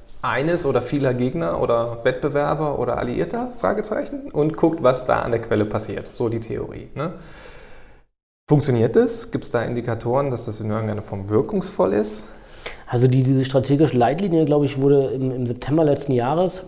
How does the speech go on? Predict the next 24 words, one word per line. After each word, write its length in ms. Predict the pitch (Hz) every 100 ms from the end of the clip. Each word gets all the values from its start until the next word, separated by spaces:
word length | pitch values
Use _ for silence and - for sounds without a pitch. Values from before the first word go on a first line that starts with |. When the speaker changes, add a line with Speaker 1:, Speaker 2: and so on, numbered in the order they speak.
| - 143
Speaker 2:
mm, 240 | 135 131
als 240 | 127 131
militärische 500 | 135 131 131 143 131
Doktrin 380 | 127 117 - 170
rausgebracht, 580 | 170 160 160 131 147 -
vor 160 | 131 127
allem, 360 | 143 143 139
und 140 | 139 131
dann 220 | 131 127
wurden 160 | 139
ja 80 | 139
auch 140 | 127 -
China 220 | 143 143
und 100 | 120
Russland 320 | 123 131 110
benannt 500 | 113 117 202 - -
direkt. 320 | 214 208 - - - - - - - - - -
Und 80 |
den 120 | 131 131
einen 220 | 139 170
Fall, 180 | 151 147
den 160 | 139
wir 140 | 139 139
gele-, 380 | - 127 123